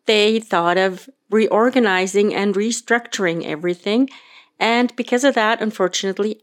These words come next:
I lost my job. Now, I am at an age where me as a woman, it's not as easy. Like, okay, my kids are grown up, so it's not because can't go to work because I have small kids at home. It's just because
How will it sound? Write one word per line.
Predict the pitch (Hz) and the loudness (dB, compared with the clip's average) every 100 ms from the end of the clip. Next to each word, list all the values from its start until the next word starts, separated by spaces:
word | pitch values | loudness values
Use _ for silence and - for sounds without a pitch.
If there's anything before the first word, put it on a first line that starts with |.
| - | -8
I | 151 160 | -6 -4
lost | 147 160 170 185 | -2 -2 -4 -4
my | 185 | -4
job. | 190 254 196 151 - _ _ - - _ | 0 0 0 -2 -8 _ _ -20 -20 _
Now, | 220 247 - - - | 0 2 0 -2 -2
I | 220 | 0
am | 254 233 - | 2 0 0
at | 196 185 | -2 0
an | 190 | 2
age | 240 240 214 214 - | 4 4 4 2 -2
where | 196 202 208 214 _ _ | 2 4 2 -2 _ _
me | 220 269 240 | 2 4 6
as | 202 202 | 4 2
a | |
woman, | 240 220 214 226 - | 2 2 2 0 2
it's | 233 233 208 | 0 2 -2
not | 180 180 | 2 2
as | 190 196 | 0 0
easy. | 240 214 165 160 | -2 0 0 2
Like, | 180 175 - - - _ - | 2 0 -4 -20 -20 _ -2
okay, | 285 - 247 | -2 2 2
my | 247 233 | 4 2
kids | 262 254 233 196 | 0 2 2 2
are | 190 | 2
grown | 190 190 190 | 4 4 4
up, | 233 214 220 - - - | 4 2 -2 -20 -20 -16
so | - 233 | 0 2
it's | 226 226 | 2 2
not | 240 233 233 | 2 2 0
because | 220 214 214 202 - - - - _ | 0 2 2 0 -6 -16 -18 -20 _
can't | 220 196 | -2 0
go | 202 196 | 0 0
to | 185 196 | 0 0
work | 190 185 | 0 0
because | 185 202 190 | -4 0 0
I | |
have | 196 160 - | 0 -2 -4
small | 180 156 170 | -4 -2 0
kids | 262 302 226 | 0 0 0
at | 196 | -2
home. | 196 185 214 233 | -2 0 -2 0
It's | 226 226 - | -2 -2 -4
just | 196 175 - | -2 -4 -4
because | 208 - 180 185 - | -8 -2 -2 -2 -4